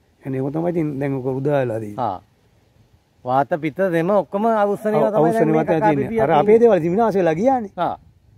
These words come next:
Speaker 1: ඒක තමයි උනේ.
Speaker 2: හ්ම්, හ්ම්,
Speaker 1: නැත්තම්
Speaker 2: හ්ම්.
Speaker 1: ඉතින් ඌ අපේ දේවල් වලින් ඌ උන්නේ නෑ.
Speaker 2: ඔව්.
Speaker 1: සෞඛ්‍ය හිත කරයි.
Speaker 2: ඔව්.
Speaker 1: එදා අවුරුදු සීයක් විතර මනුස්සයා ජීවත් වුණා.
Speaker 2: ජීවත් වුණා.
Speaker 1: හැබැයි
Speaker 2: එතකොට
Speaker 1: පෙන්ඩෝල් පොත්තක්වත් බීවේ නෑ අපේ තාත්තලා. මේ,
Speaker 2: නෑ, මේ,
Speaker 1: මේනකම්.
Speaker 2: ඒ කාලේ පෙන්ඩෝල් දැකලා නැතුව
Speaker 1: දැකලා, දැකලා
Speaker 2: ඔව්.
Speaker 1: නෑ.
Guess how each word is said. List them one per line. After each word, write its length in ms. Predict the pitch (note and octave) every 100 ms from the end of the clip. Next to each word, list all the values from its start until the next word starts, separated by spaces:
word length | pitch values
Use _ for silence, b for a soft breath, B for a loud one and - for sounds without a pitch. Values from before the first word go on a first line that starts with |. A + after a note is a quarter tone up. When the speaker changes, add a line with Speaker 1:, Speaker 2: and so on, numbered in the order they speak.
| -
Speaker 1:
ඒක 140 | D#3+
තමයි 280 | E3+ F3 G3+
උනේ. 240 | G#3 G3 D3
Speaker 2:
හ්ම්, 60 | D#3+
හ්ම්, 200 | D3 C3+
Speaker 1:
නැත්තම් 240 | D3 A#2+ E3+
Speaker 2:
හ්ම්. 80 |
Speaker 1:
ඉතින් 140 | F3 F3+
ඌ 160 | E3
අපේ 260 | D3 C#3 E3
දේවල් 240 | E3+ E3+ F3
වලින් 140 | F3
ඌ 140 | D#3 D#3
උන්නේ 280 | D#3+ D#3 G3 _ -
නෑ. 100 | D#3+
Speaker 2:
ඔව්. 80 | G2+ -
Speaker 1:
සෞඛ්‍ය 320 | D3+ D3+ D3
හිත 180 | C#3 C3+ C#3
කරයි. 240 | C#3 D#3 - -
Speaker 2:
ඔව්. 180 | C3 - -
Speaker 1:
එදා 240 | C#3+ D3 C#3 C3+
අවුරුදු 240 | C#3 C#3 C#3
සීයක් 320 | D#3+ C#3+ A#2+
විතර 160 | C3 B2+
මනුස්සයා 340 | C3 A#2 B2
ජීවත් 360 | A#2+ D3 C3+ C3+
වුණා. 220 | C#3+ C#3
Speaker 2:
ජීවත් 120 | -
වුණා. 180 | B2 A#2 - -
Speaker 1:
හැබැයි 280 | D3+ D#3+ D#3
Speaker 2:
එතකොට 760 | C#3+ - - - _ _ _
Speaker 1:
පෙන්ඩෝල් 300 | F3 G#3 A3
පොත්තක්වත් 420 | G#3 G3+ G3+ G3+ F3+
බීවේ 180 | G3 G3+
නෑ 100 | G#3
අපේ 160 | F#3 F#3
තාත්තලා. 440 | D#3+ C#3 B2 G#2+ - - D#3
මේ, 120 | D#3+
Speaker 2:
නෑ, 140 | C#3
මේ, 120 | D3+ C#3+
Speaker 1:
මේනකම්. 180 | A#2
Speaker 2:
ඒ 60 | A2
කාලේ 260 | C#3 A2 A#2+
පෙන්ඩෝල් 260 | C#3 D3 G#2+
දැකලා 280 | A2 C#3
නැතුව 280 | D3 F#3+ A3
Speaker 1:
දැකලා, 240 | D#3+ E3 C#3
දැකලා 260 | D3+ D#3
Speaker 2:
ඔව්. 80 | A#2
Speaker 1:
නෑ. 320 | E3+ C3+ G#2+